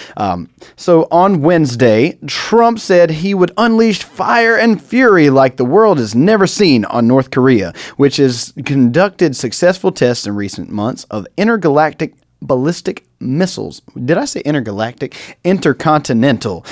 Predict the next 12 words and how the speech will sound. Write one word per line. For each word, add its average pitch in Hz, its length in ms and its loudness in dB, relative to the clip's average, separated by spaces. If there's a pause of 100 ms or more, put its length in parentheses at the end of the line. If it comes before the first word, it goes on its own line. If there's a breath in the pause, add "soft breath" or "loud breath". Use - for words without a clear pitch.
(140)
<laughs> - 160 -4
ballistic 131 600 0
missiles. 110 540 -2 (440 loud breath)
They, 131 580 -2 (180)
uh, 95 240 -6 (140)
that 110 260 -4
could 110 100 -8
reach 139 360 -6
the 113 120 -4
U 110 220 0
S 104 180 -2
mainland. 107 720 0